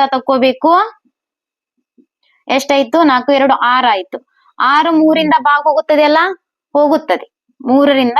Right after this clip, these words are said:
ಭಾಗ ಹೋಯ್ತು. ಹಾಗ, ಆದ್ದರಿಂದ ಎರಡು ಮತ್ತು ಮೂರರಿಂದ ಭಾಗ ಹೋಗೈತಲ್ಲ, ಈಗ ಏನಾಗತ್ತದ? ಆರರಿಂದನೂ ಏನಾಗ್ತೈತಿ? ಭಾಗ ಹೋಗುತ್ತದೆ.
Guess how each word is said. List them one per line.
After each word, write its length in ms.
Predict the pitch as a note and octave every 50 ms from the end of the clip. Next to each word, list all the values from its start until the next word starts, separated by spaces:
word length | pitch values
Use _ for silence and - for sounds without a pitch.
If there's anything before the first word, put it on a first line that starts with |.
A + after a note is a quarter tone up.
| E4+
ಭಾಗ 200 | D#4 D#4+ E4 D4+ A#3
ಹೋಯ್ತು. 200 | F#3+ D#3+ - _ _ _ _ _ _
ಹಾಗ, 320 | - - B3+ C4 C4+ C4+ A3+ - - _ -
ಆದ್ದರಿಂದ 580 | A3+ B3+ D4 D4 C4 E4 C#4 C4 A3 G3+ F#3 - - _ - A3+
ಎರಡು 280 | A#3+ B3+ C4+ D4 D4+ F#4+ G4+
ಮತ್ತು 300 | G4+ G4 F#4+ F#4+ - F#4
ಮೂರರಿಂದ 500 | F4+ E4 D#4+ E4 E4 E4 D#4+ D#4 D4 C#4+ D4 C4+
ಭಾಗ 220 | A#3 C4 C4 C4+ C4+
ಹೋಗೈತಲ್ಲ, 480 | C#4 B3 G#3+ A#3+ A#3 - G#3+ A3 C4+ E4+ G#4 G#4+ D#4+ - - - _ _
ಈಗ 140 | B3 C4+ C4+ C4+ C#4
ಏನಾಗತ್ತದ? 520 | C#4 C#4+ C#4 B3+ C4+ - - C4 B3+ D4 G#4 A#4+ A#4+ - _ _ _ - A3 A#3+
ಆರರಿಂದನೂ 720 | B3+ C#4 D4 D#4 D#4 D#4 D#4 D4+ D4 C#4+ D4 D4 D4 C#4+
ಏನಾಗ್ತೈತಿ? 580 | C#4 C4+ C4+ C4 B3 - C4+ C4 A3 - F4+ A#4 A#4 - _ _ _ -
ಭಾಗ 300 | - G#3 A3+ A3 A3 G#3 A#3+ D4+ G#4+ B4 A#4+ _ _ _ _
ಹೋಗುತ್ತದೆ. 800 | - B3+ B3 A3+ G3 G#3+ G#3+ - - F#3+ F#3 F3+ F#3 A3 A#3